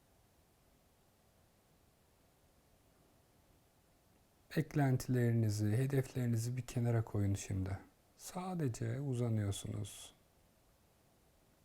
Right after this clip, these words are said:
Uykuya dalmakta güçlük çekiyor olabilirsiniz. Bu çok normal.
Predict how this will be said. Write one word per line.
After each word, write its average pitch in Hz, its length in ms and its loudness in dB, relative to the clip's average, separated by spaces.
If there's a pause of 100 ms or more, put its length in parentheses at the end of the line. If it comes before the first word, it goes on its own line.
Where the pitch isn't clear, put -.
(1900)
Uykuya 175 360 0
dalmakta 135 500 4
güçlük 117 420 0
çekiyor 117 380 2
olabilirsiniz. 113 640 0
Bu 147 80 -4
çok - 320 -6
normal. 98 440 2